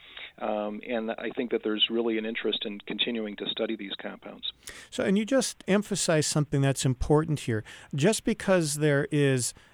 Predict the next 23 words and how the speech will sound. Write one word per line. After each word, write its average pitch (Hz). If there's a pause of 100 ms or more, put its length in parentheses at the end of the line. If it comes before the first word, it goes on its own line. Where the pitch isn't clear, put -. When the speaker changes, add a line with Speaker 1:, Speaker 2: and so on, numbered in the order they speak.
Speaker 2:
an 147
association, 160
it 127
doesn't 151
mean 139
there's 120
a 113
cause. 135
There 147
was 139
a, 131 (360)
a 139
phrase 185
that 156
we 160
used 170
to 147
use 147
in 131
medical 139
school, 127 (360)
uh, 123 (100)
true, 190